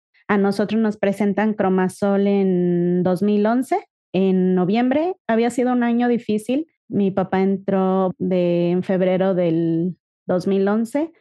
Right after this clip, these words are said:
diciéndome que me esperara al catorce de febrero a que falleciera. Afortunadamente pudimos darle calidad de vida hasta julio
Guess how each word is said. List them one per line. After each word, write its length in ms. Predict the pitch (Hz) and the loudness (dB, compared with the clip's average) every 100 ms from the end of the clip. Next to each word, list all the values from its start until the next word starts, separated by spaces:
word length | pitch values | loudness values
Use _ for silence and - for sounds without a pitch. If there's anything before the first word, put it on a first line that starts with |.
| _ | _
diciéndome 760 | 185 190 196 190 190 190 185 - | -2 -2 0 2 2 2 0 -2
que 140 | 170 | 0
me 100 | 175 | 0
esperara 460 | 175 - 180 180 180 | 0 -2 0 2 0
al 120 | 185 | 0
catorce 400 | 170 180 185 196 | -2 -2 -2 -2
de 60 | |
febrero 380 | 190 175 180 180 | -2 0 0 0
a 80 | 185 | -2
que 100 | 180 | -4
falleciera. 640 | - 165 170 - 202 254 339 _ - | -4 -2 -2 -2 -2 -2 -4 _ -4
Afortunadamente 1300 | 160 - 175 - 180 185 185 190 190 190 180 185 | -4 -2 -4 -2 0 0 2 2 0 0 0 -2
pudimos 360 | 185 175 185 196 | 0 0 0 0
darle 300 | 190 185 196 | 0 0 -2
calidad 400 | 196 180 170 175 | -2 0 0 0
de 100 | 185 | 0
vida 340 | 185 190 196 | 0 0 0
hasta 280 | 185 - 156 | -2 -4 -6
julio 460 | 156 214 247 320 | -4 -2 0 -2